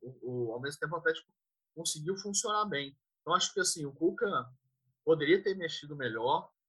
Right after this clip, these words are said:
o, é, chamou mais pro outro lado, assim, coisas que chamaram atenção. Flamengo,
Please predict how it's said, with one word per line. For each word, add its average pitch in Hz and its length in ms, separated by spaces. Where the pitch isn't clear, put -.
o, 123 60
é, 120 340
chamou 156 440
mais 151 200
pro - 160
outro 180 140
lado, 165 160
assim, 160 220
coisas 156 320
que - 60
chamaram 156 300
atenção. 139 540
Flamengo, 185 800